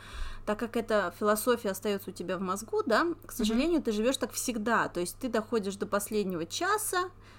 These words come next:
Speaker 1: с мыслью о том, что когда-то а когда уже, уже не будет этого времени, а, ну, ты живёшь с этим, то есть ты, э, этот механизм работает как замкнут-,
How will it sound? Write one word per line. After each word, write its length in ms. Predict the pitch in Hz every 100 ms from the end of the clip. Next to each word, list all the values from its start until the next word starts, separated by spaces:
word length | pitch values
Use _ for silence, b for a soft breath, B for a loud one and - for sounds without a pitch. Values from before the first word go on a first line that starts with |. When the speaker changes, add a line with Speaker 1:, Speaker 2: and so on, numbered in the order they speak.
| B
Speaker 1:
с 120 | - 240
мыслью 300 | 277 247 202
о 60 |
том, 200 | - 285
что 200 | - 202
когда-то 960 | - 185 180 208 269 320 320 277 269 277 - - - -
а 80 | 180
когда 360 | 175 185 208
уже, 300 | 196 180 165
уже 180 | 160 180
не 120 | 185
будет 260 | 226 180 -
этого 260 | 160 160 175
времени, 520 | 226 285 254 185 165 B B B B -
а, 300 | 180 175 175
ну, 320 | 208 196 - - -
ты 100 | 240
живёшь 320 | 226 302 247 -
с 100 | 208
этим, 260 | 175 180
то 100 | 165 180
есть 200 | 175 -
ты, 280 | 233 233 202
э, 340 | - 185 185 180
этот 200 | 208 220
механизм 480 | 220 247 277 247 208
работает 440 | 196 233 247 208
как 180 | - 185
замкнут-, 500 | 214 214 - 202